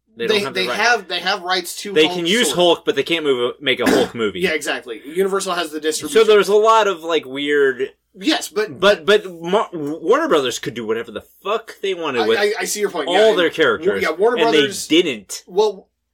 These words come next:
Speaker 2: what they, they didn't think it was. They didn't treat it seriously. They didn't, and, and this is. I hope James Gunn does a great job.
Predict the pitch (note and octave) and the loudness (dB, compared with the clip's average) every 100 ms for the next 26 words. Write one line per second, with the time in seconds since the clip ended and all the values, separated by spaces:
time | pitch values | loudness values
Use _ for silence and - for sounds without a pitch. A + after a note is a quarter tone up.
0 | _ F3+ - - E3 E3+ D3 F#3+ G3+ B3 | _ -12 -12 -10 -8 -6 0 0 0 -4
1 | A3+ A3+ A3+ F#3 F3+ F#3 G#3+ B3 - G#3 | -4 -2 -2 -6 -8 -4 -4 -4 -4 -4
2 | G3 - D#3+ A2 - - - _ _ _ | -4 -8 -8 -6 -6 -8 -20 _ _ _
3 | F3+ G#3 A3 - D#3+ D3+ C#3+ D#3 D#3 _ | -4 -2 -2 -4 -10 -10 -8 -10 -12 _
4 | C#3 F3 F3+ E3 - D#3 D#3 G3+ F3 F3 | -12 -10 -8 -10 -10 -8 -4 -4 -4 -6
5 | F#3 F3 E3+ D#3 D#3 D#3 E3+ E3+ E3+ | -4 -6 -6 -8 -8 -6 -2 -2 -4